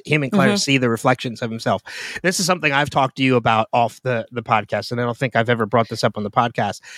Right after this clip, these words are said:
Speaker 1: is that I've actually gone through this. I've discovered new family that
Speaker 2: Oh,
Speaker 1: I never
Speaker 2: yeah.
Speaker 1: had before, kind of by the same regard. I found out that my my mother's father is not her actual father. It is a different person.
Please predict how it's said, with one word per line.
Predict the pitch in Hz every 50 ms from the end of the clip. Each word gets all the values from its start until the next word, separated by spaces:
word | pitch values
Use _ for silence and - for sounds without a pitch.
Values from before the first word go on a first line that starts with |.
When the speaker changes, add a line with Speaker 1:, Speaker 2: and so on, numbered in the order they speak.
| - - -
Speaker 1:
is | - 143
that | 156 139 - _ -
I've | 151 175 214 202
actually | - 170 175 - - 175 165 147
gone | 123 139 139 131 127 117
through | 113 - 147 139 131 127
this. | 110 98 - - - - - - - -
I've | 131 143 180 180 139
discovered | - 170 151 - - - 180 180 156 156 151 143 127 117 117
new | 120 135 143 139
family | 131 - 135 135 135 135 135 127 120 113 113
that | 107 113 110
Speaker 2:
Oh, | 202 202 214 214 208
Speaker 1:
I | 208
never | - 180 190 214
Speaker 2:
yeah. | 226 - 160 190
Speaker 1:
had | 208 180
before, | 160 160 - - 135 127 123 117 - - - - - - - _ _ _ - - -
kind | - 170 196 233 247
of | 226 170
by | 175 160 160 165
the | 151 170
same | - - 160 139 139 139 135
regard. | 147 147 131 180 208 202 151 117 110 107 104
I | 113 120 135 143
found | - - 156 151 151 151 143 135
out | 135 139 - -
that | 139 131 117 120 - 131
my | 127 123 120 120 117 117 _ _ _ _ _ _ _ _ _ _ - 139
my | 135 127 123 123
mother's | 123 120 120 123 143 143 151 160 165 151 - - - _ -
father | - 117 151 127 120 123 123 135 143 135 -
is | 143 117 - -
not | 120 117 127 -
her | 131 127 127 - -
actual | 127 117 117 - - 131 123 131
father. | 117 - 117 107 110 120 139 156 - _ - - - _ -
It | - 123 117
is | 113 113
a | 117
different | 101 117 117 - - 135 - -
person. | - 123 120 - - 127 123 127